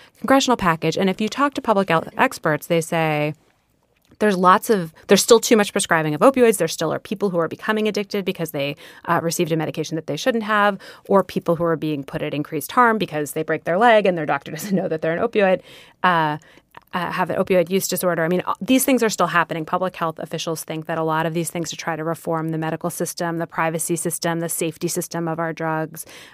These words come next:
uh, that all of that is beneficial. But I think there, when we think about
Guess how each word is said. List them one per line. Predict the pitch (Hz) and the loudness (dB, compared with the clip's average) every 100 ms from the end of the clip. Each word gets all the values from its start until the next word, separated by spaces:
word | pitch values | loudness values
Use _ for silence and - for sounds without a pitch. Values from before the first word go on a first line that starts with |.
| _ | _
uh, | 175 | 0
that | 160 185 | 0 0
all | 180 180 | 2 0
of | 175 | 0
that | 165 156 | -4 -4
is | 165 | -6
beneficial. | - 160 156 196 - - 131 135 143 - _ | -6 -6 -4 -4 -4 -6 -8 -8 -12 -20 _
But | 208 | 2
I | 185 | 2
think | 214 247 | 0 0
there, | 190 165 165 160 _ | 0 2 0 -2 _
when | 185 | -2
we | 180 | -2
think | 170 233 214 | 0 -2 0
about | 185 156 147 147 147 | 0 0 0 -2 -4